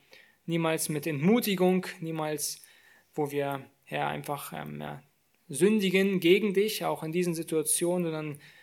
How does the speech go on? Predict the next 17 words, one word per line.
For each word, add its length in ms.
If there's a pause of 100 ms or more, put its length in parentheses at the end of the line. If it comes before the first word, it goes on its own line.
(300)
sie 200
bewältigen 960 (320)
dadurch, 280
dass 220
wir 120
auf 140
dich 240
schauen 400
und 160
auf 120
dich 200
vertrauen. 540 (580)
In 100
Jesu 220
Namen 320
beten 280
wir. 200